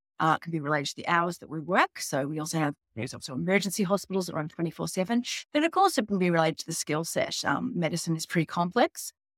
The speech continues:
And as you'd be aware, with, when we're dealing with animals, we're dealing with a huge amount of species. And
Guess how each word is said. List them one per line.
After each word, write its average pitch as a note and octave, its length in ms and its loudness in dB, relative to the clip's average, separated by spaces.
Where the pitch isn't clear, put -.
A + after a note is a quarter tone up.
And D#3+ 300 2
as F3 200 2
you'd F3 120 -4
be E3 100 0
aware, D#3+ 600 4
with, E3+ 180 -2
when F3+ 160 0
we're F3 80 2
dealing F#3 220 4
with E3 100 0
animals, F#3 380 4
we're F#3+ 100 4
dealing G3+ 220 4
with E3 100 0
a D#3+ 60 -6
huge A#3 400 4
amount E3+ 160 2
of D3 80 -10
species. - 640 -4
And D#3+ 400 -2